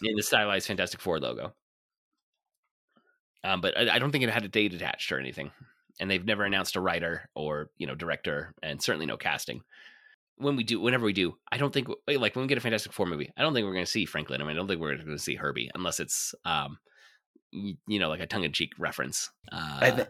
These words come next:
Speaker 2: I think there's a better chance of seeing Herbie than there is of seeing Franklin.
Speaker 1: But it, w-, it would be, like, for one scene, <laughs> you know, uh,
Speaker 2: Mm-hmm.
Speaker 1: that's just floating around in the background of Mister Fantastic's lab or a quick conversation with this robot that he's tinkering with,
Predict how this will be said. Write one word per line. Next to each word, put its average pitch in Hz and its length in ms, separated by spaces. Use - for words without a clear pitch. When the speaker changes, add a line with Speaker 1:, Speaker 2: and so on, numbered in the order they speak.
Speaker 2:
I 127 100
think 156 180
there's 147 160
a 120 40
better 131 200
chance 143 280
of - 40
seeing 127 200
Herbie 98 380
than 92 160
there 92 120
is 87 140
of 85 100
seeing 92 220
Franklin. 71 520
Speaker 1:
But 160 80
it, 151 40
w-, 143 160
it 147 40
would 147 100
be, 156 120
like, 127 140
for 131 120
one 101 200
scene, - 280
<laughs> - 360
you 147 200
know, - 180
uh, 87 200
Speaker 2:
Mm-hmm. 110 100
Speaker 1:
that's 107 200
just 113 160
floating 107 300
around 95 180
in 95 40
the 95 80
background 92 320
of 90 80
Mister 98 220
Fantastic's 87 440
lab 78 280
or 82 80
a 82 40
quick - 180
conversation 82 480
with 76 80
this 82 140
robot 76 280
that 71 80
he's 85 120
tinkering 73 340
with, 71 220